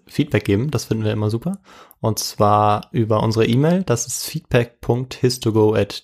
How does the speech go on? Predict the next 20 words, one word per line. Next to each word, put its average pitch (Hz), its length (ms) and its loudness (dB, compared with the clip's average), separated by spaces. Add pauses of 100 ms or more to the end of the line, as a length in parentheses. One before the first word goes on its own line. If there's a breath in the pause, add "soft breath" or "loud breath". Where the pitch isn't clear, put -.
(100)
gmail 143 320 0
punkt - 280 -2
com. 185 260 -2 (120)
Ihr 120 100 -4
könnt 143 220 0
aber 120 160 2
auch 110 240 -2
über 135 240 -8
unser 101 240 -4
Kontaktformular 143 680 -2
gehen. 151 280 -2 (800 loud breath)
Und 120 340 4
ansonsten 113 420 0
könnt 110 220 0
ihr 110 100 2
uns 104 260 0
auch 107 360 2
über 110 320 0
die - 100 -6
unterschiedlichen 104 1120 -2